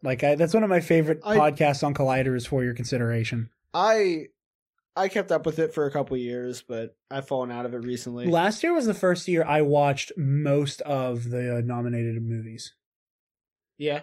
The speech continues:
Speaker 1: Like, last, like, most years I'll get, like, one or two in. Last year I got, like, four or five. Like, I wa-, I watched Roma. Obviously, I saw Black Panther. I saw BlacKkKlansman. I saw,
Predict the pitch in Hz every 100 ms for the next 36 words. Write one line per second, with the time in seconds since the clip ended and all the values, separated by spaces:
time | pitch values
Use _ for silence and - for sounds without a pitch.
0 | - 139 160 170 180 185 170 180 196 247
1 | 269 226 226 185 175 156 165 156 139 -
2 | 156 156 143 135 127 123 135 139 160 _
3 | _ _ _ _ - 143 185 185 214 170
4 | 147 143 151 143 131 - - - - 147
5 | 135 120 - 120 107 110 - _ _ _
6 | 139 123 131 131 131 120 131 123 120 139
7 | 160 185 185 175 160 - _ _ _ -
8 | 147 147 143 156 143 139 135 131 127 127
9 | 139 135 120 131 120 131 123 123 120 -
10 | 147 139 131 135 131 120 - 131 120 123
11 | 120 117